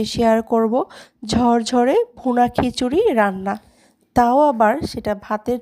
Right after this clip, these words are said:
চাল দিয়ে রান্না করা খিচুড়ি। আজকের রেসিপি তাদের জন্য যারা নতুন আপুরা আছেন কিংবা ব্যাচেলর ভাইয়ারা আছেন, তাদের জন্য সবচেয়ে সহজভাবে এই খিচুড়ি রান্নাটা রেসিপি দেখে নিন।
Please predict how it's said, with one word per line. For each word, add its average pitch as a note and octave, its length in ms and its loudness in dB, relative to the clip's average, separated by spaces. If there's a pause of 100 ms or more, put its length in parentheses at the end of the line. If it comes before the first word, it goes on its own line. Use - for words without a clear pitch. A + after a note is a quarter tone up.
চাল B3 180 0 (100)
দিয়ে B3+ 180 -2 (400)
রান্না A3+ 380 2
করা B3 180 2 (140)
খিচুড়ি। A3 420 -2 (520)
আজকের D#4+ 400 0
রেসিপি C4 400 -2 (260)
তাদের A3 360 2 (100)
জন্য A#3 240 -2 (560)
যারা G#3+ 280 4 (220)
নতুন A3 340 -6 (400)
আপুরা C4 420 2 (160)
আছেন B3+ 280 -2 (160)
কিংবা G3+ 320 -6 (120)
ব্যাচেলর G#3 460 -4 (100)
ভাইয়ারা A3+ 380 4 (100)
আছেন, D4 220 -6 (420)
তাদের B3 280 0 (100)
জন্য B3+ 180 -4 (400)
সবচেয়ে D#4 560 0
সহজভাবে A#3+ 600 0 (260)
এই C#4+ 80 0 (100)
খিচুড়ি A#3+ 440 -2
রান্নাটা A3+ 420 0 (420)
রেসিপি C4 380 2 (280)
দেখে A#3+ 340 0
নিন। F#3+ 140 -6